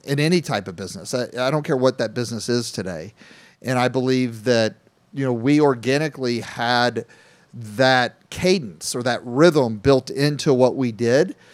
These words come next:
Um, you know, and, and a lot of you, you know, your day-to-day is online. You gotta create attraction today. Uh, a lot of you are developing your own brands. But to sustain, to sustain something long-term,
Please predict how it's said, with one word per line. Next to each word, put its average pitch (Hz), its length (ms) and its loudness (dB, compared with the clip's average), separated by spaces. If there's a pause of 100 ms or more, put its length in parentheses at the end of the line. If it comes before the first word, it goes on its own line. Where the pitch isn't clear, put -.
(280)
Um, 113 640 -2 (260)
you 147 140 -2
know, 127 180 2
and, 117 220 -2
and 113 380 -8 (120)
a 120 80 -8
lot 123 240 0
of 120 100 -2
you, 120 220 -6 (320)
you 131 140 -8
know, 113 240 -6 (340)
your 127 160 -4
day-to-day 135 640 2
is 151 180 0
online. 95 540 -8
You 107 220 -12
gotta 139 320 -2
create 113 320 -6
attraction 92 560 -8
today. 87 480 -12 (440)
Uh, 92 180 -6
a 98 40 -8
lot 120 240 0
of 120 100 -2
you 120 100 -2
are 120 60 -2
developing 123 500 -4
your 120 140 -4
own 135 200 -2
brands. 101 400 -12 (180)
But 147 160 -2
to 147 100 -4
sustain, 180 520 -4 (180)
to 143 140 -6
sustain 156 640 -2
something 127 560 -4
long-term, 113 840 -2